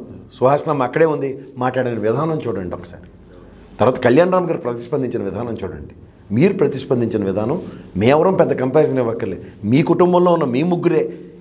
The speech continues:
ఇచ్చిన ఒక అవుట్కమ్ చూసుకోండి. ఎవరి వలన ఎవరు డిజోన్ అవుతున్నారు, ఎవరి వలన ఎవరు ఓ-, ఓన్ చేయబడ్డారన్న కోణంలో కనుక గమనించగలిగితే, మీకు ఔన్నత్యం, కుటుంబ పరంగా అవకాశం కల్పించిన చంద్రబాబు నాయుడు గారు అనే మహా వ్యక్తి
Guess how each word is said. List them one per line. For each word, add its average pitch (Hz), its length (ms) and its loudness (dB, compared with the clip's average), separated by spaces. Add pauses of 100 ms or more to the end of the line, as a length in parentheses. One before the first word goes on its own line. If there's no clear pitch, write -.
ఇచ్చిన 107 240 -4
ఒక 101 160 -6
అవుట్కమ్ 131 560 0
చూసుకోండి. 78 400 -14 (520)
ఎవరి 110 240 4
వలన 147 240 0
ఎవరు 131 280 0
డిజోన్ 117 320 -2
అవుతున్నారు, 95 440 -4 (260)
ఎవరి 123 240 4
వలన 143 240 2
ఎవరు 156 320 2
ఓ-, 165 240 2 (200)
ఓన్ 175 300 2
చేయబడ్డారన్న 151 460 0
కోణంలో 127 400 -4
కనుక 117 260 -10
గమనించగలిగితే, 107 1040 -4 (840)
మీకు 190 580 4
ఔన్నత్యం, 175 580 0
కుటుంబ 156 320 -2
పరంగా 147 680 0
అవకాశం 123 440 -2
కల్పించిన 113 520 -4 (180)
చంద్రబాబు 143 500 2
నాయుడు 139 180 4
గారు 127 160 4
అనే 120 180 0
మహా 113 340 0
వ్యక్తి 156 460 -6